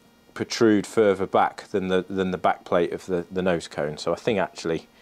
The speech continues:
it's gonna be spot on. So at the moment I've got one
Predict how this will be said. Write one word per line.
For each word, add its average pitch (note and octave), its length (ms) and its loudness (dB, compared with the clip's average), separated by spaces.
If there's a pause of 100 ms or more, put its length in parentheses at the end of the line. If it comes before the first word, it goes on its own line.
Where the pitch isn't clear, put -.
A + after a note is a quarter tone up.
(300)
it's - 120 -8
gonna E2+ 180 -8
be D#2+ 80 -8
spot - 360 -2
on. E2 140 -2
So - 140 0
at G2 60 2
the A2 60 0
moment A#2 300 0
I've F#2+ 140 -2
got G#2+ 200 2 (640)
one A#2+ 400 2